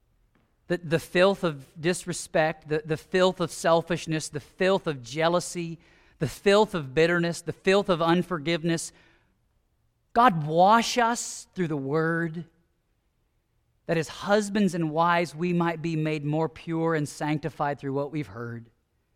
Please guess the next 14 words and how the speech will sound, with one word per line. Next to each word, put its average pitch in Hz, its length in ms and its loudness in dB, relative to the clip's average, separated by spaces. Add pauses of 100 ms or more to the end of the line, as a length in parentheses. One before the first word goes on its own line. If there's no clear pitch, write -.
(1120)
that 139 140 -12
we 180 160 -2
might 190 280 0
fulfill 180 500 -4
this 151 200 -10
grand 190 720 -2
and 170 240 -4
glorious 226 800 -2 (100)
picture 226 540 -14 (960)
of 147 120 -10
your 175 140 0
love 160 260 0
for 127 200 -10
us. - 400 -16